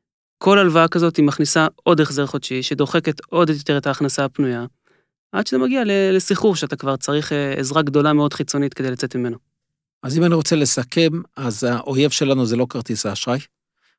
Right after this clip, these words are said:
Speaker 2: האויב שלנו זה בעצם ההתנהלות וה-, אה, התנהגות שלנו, ולמעשה גם עם כרטיס אשראי אפשר, אה, להתנהל בחוכמה. במצבים קיצוניים, אתה אומר, אתה ממליץ לקחת פסק זמן,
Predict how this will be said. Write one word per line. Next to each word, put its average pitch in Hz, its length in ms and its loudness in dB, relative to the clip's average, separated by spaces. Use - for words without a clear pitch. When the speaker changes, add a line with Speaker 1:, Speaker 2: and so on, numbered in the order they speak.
Speaker 2:
האויב 117 180 0
שלנו 120 340 0
זה 110 160 -2
בעצם 117 360 0
ההתנהלות 120 680 0
וה-, 110 320 0
אה, 107 560 -4
התנהגות 127 540 2
שלנו, 120 480 2
ולמעשה 120 520 2
גם 147 180 4
עם 160 120 2
כרטיס 135 380 -2
אשראי 131 300 0
אפשר, 123 380 0
אה, 123 180 2
להתנהל 123 440 0
בחוכמה. 117 560 -4
במצבים 131 480 0
קיצוניים, 143 640 -2
אתה 123 180 -6
אומר, 131 400 0
אתה 123 300 -2
ממליץ 123 580 0
לקחת 131 380 0
פסק 127 360 0
זמן, 160 340 2